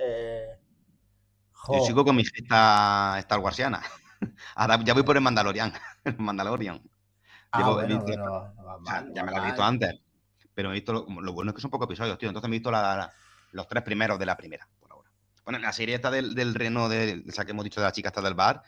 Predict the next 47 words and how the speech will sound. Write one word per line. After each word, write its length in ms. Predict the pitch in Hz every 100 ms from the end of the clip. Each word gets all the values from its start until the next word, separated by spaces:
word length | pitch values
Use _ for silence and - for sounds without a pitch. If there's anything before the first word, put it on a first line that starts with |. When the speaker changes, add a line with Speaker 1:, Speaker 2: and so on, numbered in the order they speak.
| _ _ _ -
Speaker 2:
a, 120 | 98 -
a 140 | 101
mí 280 | 104 139 175
es, 180 | 131 - _ _
es 140 | 101 101
un 80 | 123
formato 320 | 120 127 139
perfecto 280 | 113 120 -
para 160 | 98
mí, 140 | 98 104
porque 240 | 92 107
es 100 | 101
una 120 | 101
Speaker 1:
Te, 80 | 156
Speaker 2:
miniserie. 500 | 160 143 151 190 - _ _
Speaker 1:
<laughs> 180 | _
te 100 | -
he 20 | 143
leído, 440 | 139 135 131 113
te 80 | 120
he 20 |
leído. 440 | 117 107 104 101 - -
Treinta 300 | 147 165 156
Speaker 2:
Son 80 | 143
Speaker 1:
minutos. 280 | 170 185 196
Speaker 2:
siete 100 | -
episodios, 520 | - - 92 85 82 _ -
una 120 | 135
miniserie. 540 | 135 113 120 95 82 - _ _ -
Siete 240 | 147 147
episodios, 520 | 123 160 175 185 190 143
media 320 | 123 127 123
hora 120 | 117
cada 120 | 110
episodio. 420 | 101 95 82 80 82
De 160 | 76
puta 360 | - 127 151 113
madre, 260 | 107 131
en 60 | 110
un 100 | 127
par 140 | 143
de 60 | 139
semanas 280 | 117 123 127
me 60 |
la 60 | 117
he 20 |
ventilado. 280 | 110 98